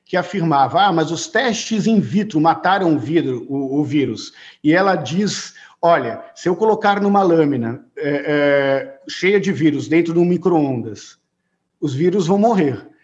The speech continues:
Nem por isso eu vou colocar as pessoas do-, duas vezes por dia dentro de um micro-ondas." Quando ela dá esse exemplo, ela desconstrói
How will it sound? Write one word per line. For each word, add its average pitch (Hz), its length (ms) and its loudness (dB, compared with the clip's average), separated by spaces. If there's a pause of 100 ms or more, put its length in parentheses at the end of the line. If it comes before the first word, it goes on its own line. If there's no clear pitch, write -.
(140)
Nem 165 200 2
por 190 160 2
isso 202 540 -2 (180)
eu 175 140 2
vou 170 240 0
colocar 180 420 2
as 160 120 0
pessoas 165 640 0
do-, 180 260 4
duas 170 240 0
vezes 156 300 0
por 160 180 -2
dia 160 400 0 (320)
dentro 160 320 2
de 156 60 2
um 170 40 2
micro-ondas." 156 800 -2 (840)
Quando 370 240 0
ela 247 140 2
dá 143 180 0
esse 127 220 -6
exemplo, 120 580 -8 (300)
ela 165 260 0
desconstrói 151 1160 -2